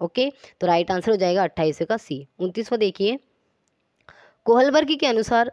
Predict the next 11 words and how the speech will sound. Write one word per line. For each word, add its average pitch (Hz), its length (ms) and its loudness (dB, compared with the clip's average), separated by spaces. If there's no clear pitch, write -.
निम्नलिखित 226 420 0
में 220 120 0
से 233 100 0
कौन 202 180 -2
सा 220 140 -2
नैतिक 214 460 -2
विकास 175 480 -2
का 208 180 -2
स्तर 143 280 -2
है? 135 120 -8
ज्ञानात्मक, 208 720 -2